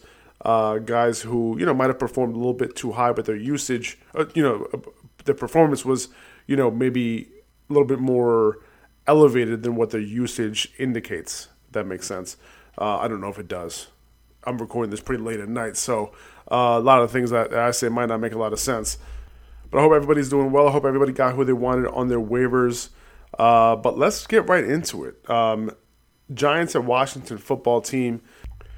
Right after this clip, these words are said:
Uh, as far as Saquon Barkley goes, like, I'm expecting another limited workload. Going up against a tough defense, too. This is probably an avoid if I can. Like, I'm okay missing out on Saquon's first big game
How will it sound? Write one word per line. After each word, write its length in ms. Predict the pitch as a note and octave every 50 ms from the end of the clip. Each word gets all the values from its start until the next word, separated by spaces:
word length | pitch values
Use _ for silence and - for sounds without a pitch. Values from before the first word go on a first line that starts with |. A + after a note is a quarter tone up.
| - - - - - - -
Uh, 160 | D3 D3+ D3
as 120 | D3+ D#3 -
far 140 | B3 C4
as 80 | G3 -
Saquon 420 | - D3+ C#3+ C#3+ C3+ D3+ C#3+ C3
Barkley 340 | A#2 G#2+ A2+ B2 A#2+ C3+ C3
goes, 320 | A#2+ B2+ B2 B2 B2+ B2 B2
like, 140 | B2+ A2+ -
I'm 160 | - C3+ D#3+
expecting 360 | D#3+ - - - D#3 - D3
another 220 | C3+ C3 B2 B2 A#2
limited 340 | G#2+ A2 A2+ A2+ G#2+ A2
workload. 580 | G#2+ G2+ G#2+ G#2 G#2+ - B2 A2+ A2 A2+ A#2 A2+ - _ - - _ _ _ _ _ _ _ _ _ _ _ - -
Going 180 | - F3+ F3+
up 80 | D#3+ -
against 200 | C#3+ D3 C#3+ -
a 40 | B2+
tough 260 | - - C3 B2 B2
defense, 380 | C3 B2+ A#2+ - A#2+ A2+ A2 -
too. 180 | - C3 B2
This 160 | A#2 C#3 D3+
is 100 | G3 F#3
probably 460 | - - - C3 B2+ C#3 C#3 C#3 - -
an 100 | B2+ B2+
avoid 580 | A#2 G#2 F#2 F#2 A2 A2 A2 A#2 A#2+ A#2+ A#2+
if 180 | - A2 - -
I 100 | G#2 G#2
can. 560 | - - - - - G#2 G#2+ A#2 B2+ D#3+ F3
Like, 140 | D3 A#2+ - -
I'm 140 | C3 D3 C#3+
okay 280 | C#3+ C#3+ - - C#3+
missing 400 | C3 A#2 A2+ A#2+ A#2 - B2+ A#2+
out 120 | A2 G#2+ -
on 100 | - A#2
Saquon's 600 | A2+ - - A2+ A2+ A2 - A2 G#2 A2 A2+ G#2+
first 420 | - - - B2 A#2+ B2 - G#2
big 220 | A2 A#2 A2+ A2+ A2+
game 380 | A2 G#2+ A2 C3 D3+ C#3+ -